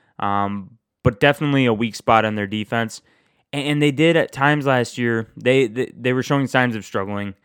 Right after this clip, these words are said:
um, stopping the run. So, and that's something that they had never really done. And they have really good linebackers. I, I just, I, I think that that's probably one of the keys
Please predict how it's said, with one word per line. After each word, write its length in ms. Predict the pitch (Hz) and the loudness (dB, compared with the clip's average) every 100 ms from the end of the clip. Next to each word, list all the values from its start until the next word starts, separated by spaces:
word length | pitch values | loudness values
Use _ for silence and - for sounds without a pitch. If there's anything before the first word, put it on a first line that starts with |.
| _ _ - | _ _ -6
um, 460 | 104 101 101 98 98 | -2 0 -2 -4 0
stopping 300 | 127 120 113 | 0 0 -2
the 80 | |
run. 360 | 107 110 104 98 | 0 2 0 -4
So, 300 | - 123 110 | -4 -2 0
and 120 | 110 | 0
that's 160 | 123 - | -2 -2
something 260 | 127 131 | -4 -4
that 120 | 117 104 | -2 2
they 80 | |
had 100 | 120 | 2
never 260 | 113 117 113 | 2 -2 0
really 180 | 113 104 | 0 -2
done. 340 | 95 104 98 - _ _ _ | -2 -4 -4 -10 _ _ _
And 80 | 113 | -2
they 40 | |
have 100 | 113 | 0
really 180 | 123 139 | 2 4
good 140 | 139 131 | 4 4
linebackers. 540 | 127 120 117 110 107 | 6 6 4 2 2
I, 260 | 117 110 123 | 2 2 0
I 20 | |
just, 300 | 117 - - _ _ _ | -2 -8 -12 _ _ _
I, 200 | 127 131 | 2 2
I 20 | |
think 200 | 131 139 131 | 0 -2 -2
that 120 | 110 | 0
that's 220 | 123 - | -2 -2
probably 320 | - 131 123 | 2 4 4
one 160 | 117 117 | 2 0
of 80 | 107 | -2
the 80 | |
keys 680 | 104 - 131 127 120 - | -8 -8 -4 0 0 -4